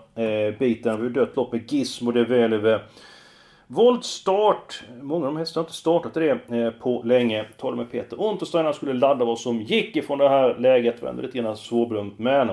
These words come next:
han räknade med att häst skulle vara med i segerstriden. Jonas, dina tre första hästar i det här loppet?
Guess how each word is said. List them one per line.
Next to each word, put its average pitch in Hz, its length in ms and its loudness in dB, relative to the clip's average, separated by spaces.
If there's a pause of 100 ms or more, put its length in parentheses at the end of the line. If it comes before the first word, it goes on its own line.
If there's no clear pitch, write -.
(120)
han 101 160 -8
räknade 104 300 -8
med - 100 -20
att - 80 -18
häst 110 160 -6
skulle - 160 -10
vara 107 100 -4
med 107 280 0
i 107 300 -6
segerstriden. 107 1000 -2 (520)
Jonas, 190 840 2 (680)
dina 135 560 -2
tre 135 240 -2
första 143 340 -4
hästar 113 220 -2
i - 20 -4
det 113 60 -2
här 110 60 -2
loppet? - 440 -8